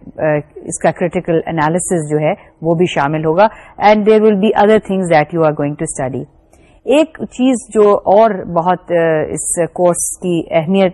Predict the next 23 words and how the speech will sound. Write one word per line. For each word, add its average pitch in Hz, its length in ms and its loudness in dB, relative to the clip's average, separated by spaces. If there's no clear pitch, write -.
اہم 190 300 0
بھی 175 240 -2
ہے 160 100 0
وہ 208 80 -2
یہ 262 180 4
ہے 285 140 4
کہ 285 100 -4
اس 254 300 -2
میں 269 120 2
سے 262 200 0
بہت 214 340 2
سی 247 320 0
آف 214 120 2
شوٹس - 420 -2
اور 208 100 2
اسپیشلائزیشن، 185 1040 0
آ، 170 100 -2
نکلتی 147 560 -2
ہیں۔ 143 100 -8
مثال 208 360 0
کے 240 160 0
طور 190 220 2
پہ، 180 140 -4